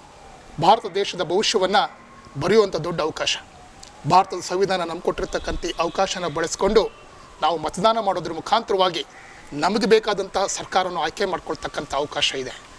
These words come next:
ನಾವೆಲ್ಲರೂ ಒಂದು ವೇಳೆ ತಪ್ಪು ನಿರ್ಧಾರ ಮಾಡಿದರೆ ನಮ್ಮ ಭವಿಷ್ಯವನ್ನು ನಾಶ ಮಾಡ್ಕೊಳ್ತಕ್ಕಂಥ ಅವಕಾಶ ಇರೋದ್ರಿಂದ ನಾವೆಲ್ಲರೂ ಕೂಡ ಪ್ರಜ್ಞಾವಂತಿಕೆಯಿಂದ ಮತದಾನ ಮಾಡಬೇಕು ಅಂತ ಈ ಸಂದರ್ಭದಲ್ಲಿ ನಾನು ನಿಮ್ಮಲ್ಲಿ ಮನವಿ ಮಾಡಿಕೊಂಡು ಈ ಬಾರಿಯ ಚುನಾವಣೆಯ ಬಗ್ಗೆ ಕೆಲವು ವಿಷಯಗಳನ್ನ ನಾನು ನಿಮ್ಮ ಜೊತೆ ಚರ್ಚೆ ಮಾಡ್ಲಿಕ್ಕೆ ಬಯಸ್ತೇನೆ.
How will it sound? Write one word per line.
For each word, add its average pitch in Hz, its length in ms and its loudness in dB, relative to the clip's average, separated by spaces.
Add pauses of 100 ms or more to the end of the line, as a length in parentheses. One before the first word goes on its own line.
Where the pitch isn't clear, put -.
(400)
ನಾವೆಲ್ಲರೂ 247 440 4
ಒಂದು 226 200 -2
ವೇಳೆ 233 160 4
ತಪ್ಪು - 300 0
ನಿರ್ಧಾರ 208 380 4
ಮಾಡಿದರೆ 175 640 -4 (260)
ನಮ್ಮ 202 220 2
ಭವಿಷ್ಯವನ್ನು 190 460 2
ನಾಶ 196 160 2
ಮಾಡ್ಕೊಳ್ತಕ್ಕಂಥ 175 680 -8
ಅವಕಾಶ 151 400 -2
ಇರೋದ್ರಿಂದ 170 400 0 (760)
ನಾವೆಲ್ಲರೂ 185 380 2
ಕೂಡ 190 140 0 (520)
ಪ್ರಜ್ಞಾವಂತಿಕೆಯಿಂದ 185 720 -2
ಮತದಾನ 165 380 -2
ಮಾಡಬೇಕು 165 400 -6
ಅಂತ 165 140 -2 (400)
ಈ - 20 -2
ಸಂದರ್ಭದಲ್ಲಿ 180 540 -2
ನಾನು 156 120 -10
ನಿಮ್ಮಲ್ಲಿ 151 240 -6
ಮನವಿ 196 220 2
ಮಾಡಿಕೊಂಡು 180 480 -2 (600)
ಈ 302 120 6
ಬಾರಿಯ 247 340 2
ಚುನಾವಣೆಯ 185 440 -2
ಬಗ್ಗೆ 156 240 -2
ಕೆಲವು 160 220 -6
ವಿಷಯಗಳನ್ನ 160 320 -2
ನಾನು 151 140 -4
ನಿಮ್ಮ 143 120 -10
ಜೊತೆ 143 120 -12
ಚರ್ಚೆ - 240 -8
ಮಾಡ್ಲಿಕ್ಕೆ 123 360 -10
ಬಯಸ್ತೇನೆ. - 420 -14